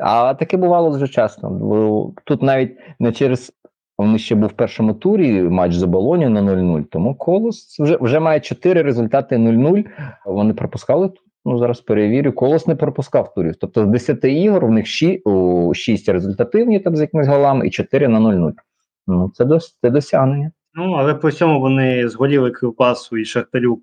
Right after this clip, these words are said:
Speaker 2: по два нуль, три нуль і отримали все одно від'ємну різницю міг-, голів, м'ячів при всьому. Тому це така палка на двох кінцях, якби. На секундочку, Динамо зараз має на рівні з Кривбасом найкращу різницю голів, плюс дев'ять.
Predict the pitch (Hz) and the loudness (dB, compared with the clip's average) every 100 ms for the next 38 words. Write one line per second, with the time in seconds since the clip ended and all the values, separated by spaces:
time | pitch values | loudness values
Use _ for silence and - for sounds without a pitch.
0 | - 110 110 131 131 127 - 131 147 123 | -4 -4 -2 0 0 0 0 0 2 0
1 | 113 123 123 113 120 117 117 - _ _ | 0 -2 -4 -2 -2 0 -2 -4 _ _
2 | 131 135 _ - 120 127 127 123 113 120 | -4 -4 _ -18 -4 0 2 0 0 0
3 | 113 113 110 107 104 107 110 - 107 - | -2 -4 -4 -6 -6 -4 -4 -4 -12 -12
4 | 107 110 107 - 110 104 - 110 110 107 | -14 -16 -18 -14 -14 -12 -8 -4 -4 -6
5 | _ - - - _ 139 135 147 123 120 | _ -20 -20 -20 _ -4 0 0 2 0
6 | 120 156 160 139 127 131 131 131 - 92 | 0 0 2 0 2 0 0 -4 -4 -14
7 | _ 101 104 104 104 _ _ 131 135 135 | _ -18 -10 -12 -12 _ _ 0 0 0
8 | 143 139 180 185 160 127 156 160 131 131 | -2 -4 -2 -2 -2 -2 -2 0 0 -2
9 | 127 127 135 123 113 _ _ _ 123 131 | -2 -2 -2 -2 -6 _ _ _ -2 0
10 | 135 131 131 127 117 139 - 127 123 135 | 2 0 -2 -6 -2 -2 -2 -4 -2 0
11 | 117 110 110 120 117 123 113 135 135 131 | -2 -2 -10 -8 -6 -4 -2 -2 -4 -2
12 | 127 113 110 95 - _ | -2 -2 -6 -6 -16 _